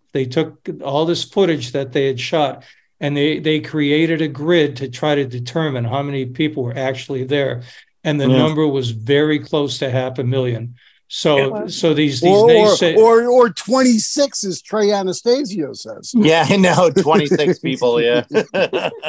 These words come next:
Speaker 1: Well, the, the, the naysayers that say, "Oh, they, there was only, you know, two hundred thousand, three hundred thousand people." Uh, the, the former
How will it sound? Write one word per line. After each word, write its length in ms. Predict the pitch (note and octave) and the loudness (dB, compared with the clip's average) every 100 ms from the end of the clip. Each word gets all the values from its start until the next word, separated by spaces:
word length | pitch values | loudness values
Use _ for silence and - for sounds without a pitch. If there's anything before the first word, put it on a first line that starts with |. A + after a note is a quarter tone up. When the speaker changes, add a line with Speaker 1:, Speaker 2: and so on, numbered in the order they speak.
| E3+ - F3+ - | -8 -8 -10 -10
Speaker 1:
Well, 280 | - F#3+ F#3+ | 0 2 2
the, 180 | F#3+ A3 | 2 0
the, 200 | G#3+ F#3 | 0 -2
the 160 | F3+ F3+ | 0 -2
naysayers 880 | F#3 A3 G#3+ - G3 F#3 F3 D#3 E3+ | 0 -2 -4 -2 2 2 2 -2 -4
that 140 | D#3+ | -6
say, 220 | - F3 G#3+ | -4 -2 0
"Oh, 280 | A#3 G3+ | 2 2
they, 180 | F3+ E3 | 2 0
there 240 | C#3+ E3 D#3 | -2 -6 -4
was 160 | D3 | -4
only, 560 | D3+ D3 C#3 C3 B2+ B2 A#2+ | -2 -2 -4 -4 -6 -10 -10
you 160 | - D3+ | -6 -4
know, 140 | C3 | -4
two 240 | A2 - C#3+ | -6 -4 -4
hundred 240 | C3+ B2 | -2 -4
thousand, 220 | B2 B2 | -4 -6
three 180 | A#2+ C#3+ | -4 -4
hundred 220 | C3+ B2+ | -2 -4
thousand 360 | B2 B2+ B2 B2+ | -6 -6 -6 -10
people." 420 | B2 C3 C3+ B2 - - _ _ _ | -8 -8 -8 -10 -16 -20 _ _ _
Uh, 720 | - C#3+ C3+ C3+ C3 B2+ B2 B2 C3+ - _ _ _ | -6 -2 0 0 0 -2 -4 -8 -16 -20 _ _ _
the, 300 | D3+ C#3+ C#3 | -2 0 0
the 160 | C#3 B2+ | -4 -8
former 680 | B2 D#3+ E3 D#3 D3 C#3 | -2 0 2 0 0 -4